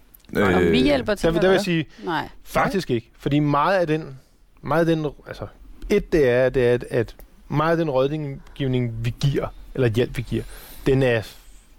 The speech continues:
Speaker 3: hvad kan man sige, så, så er stregen, den er sådan nærmest kriterieløs, ikke? Altså, det er åbent.
Speaker 1: Mm.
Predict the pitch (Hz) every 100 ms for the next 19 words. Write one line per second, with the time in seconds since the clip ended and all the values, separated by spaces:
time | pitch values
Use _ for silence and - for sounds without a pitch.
0 | - - - - - 107 101 - 101 -
1 | 110 117 107 - 120 131 120 110 117 110
2 | 107 107 110 - - - 131 - 135 -
3 | 127 127 120 147 139 113 147 165 135 143
4 | 185 180